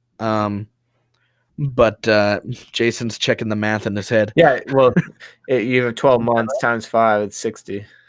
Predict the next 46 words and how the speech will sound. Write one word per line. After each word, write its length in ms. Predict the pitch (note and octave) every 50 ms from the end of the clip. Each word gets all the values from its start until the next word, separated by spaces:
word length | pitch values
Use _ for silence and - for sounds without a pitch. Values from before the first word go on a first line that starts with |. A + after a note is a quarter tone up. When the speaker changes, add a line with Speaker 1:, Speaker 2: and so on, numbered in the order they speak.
| _ _ _ _ _
Speaker 2:
And 120 | - G#2+
then, 220 | A2 G#2 G2+ G#2 G2+ _ _ - - _ _ _ _ _ _ _ _ _ _ _ _ _ _ _ _ _ _
so 140 | - -
you 120 | A2+ G#2+ G#2
get 160 | A2+ G#2+ -
Speaker 1:
Right. 280 | C3 C3+ B2 G2+ - - _
Speaker 2:
Oh, 180 | G3+ G3 G3+ G3+
yeah, 200 | F#3 F3+ F3 E3
you're 180 | D#3 D#3 E3
Speaker 1:
So 60 | D3+ C#3
Speaker 2:
right. 220 | C3 C3 C3 C3 -
I'm 140 | A#2+ C#3 C3
sorry. 360 | - - B2 A#2+ B2 B2 B2+
Speaker 1:
bucks, 480 | A#2 - - A#2+ A#2+ - - - - - _ _ _ _ -
Speaker 2:
Yeah. 160 | C#3 D3+ D3+
Speaker 1:
which 160 | C3 A#2+ -
is 140 | C#3 B2 -
two 160 | - - E3+
years. 160 | D#3+ D#3 E3 - - - - - - - - - - -
Uh, 80 | D3 A#2+
not 220 | G#2+ D3 E3 F#3+ F3+
two 100 | - A#3
years, 300 | A3 F#3 C3 G#2+ - -
two 140 | - - D#3
months. 300 | C#3+ B2 G#2 G#2 - - _ _ _ _ -
Speaker 2:
Yeah. 120 | C#3 D3 - -
Speaker 1:
Um, 240 | B2 A#2+ A2+ G#2+ A#2+
Speaker 2:
No, 60 | C3
yeah, 200 | C3+ B2+ B2 B2+
you're 240 | C#3 C3+ C3+ C3+ C#3+
right. 140 | C#3 B2 B2
Speaker 1:
yeah. 160 | A2 - -
Speaker 2:
I'm, 180 | G#2+ A#2+ A#2+ A#2 - _ _
I'm 280 | - - A#2 B2 B2+ A#2+ _
Speaker 1:
I 40 | - A#2
Speaker 2:
not 200 | A#2+ B2 C3 -
smart. 320 | - B2+ A#2 A#2 B2+ -
Speaker 1:
got 140 | - C#3+ C3+
confused, 460 | - - - _ _ C#3 C#3 C3+ - _ _
too. 160 | - - A#2
You 120 | A2 A#2
s-, 140 | A#2 - -
you 160 | C#3+ C#3 D3
scared 420 | D3 D3 B2+ F3 D3 C3 D#3+ D3 A2
me. 140 | A2 G#2+ -
Speaker 2:
<laughs> 60 | -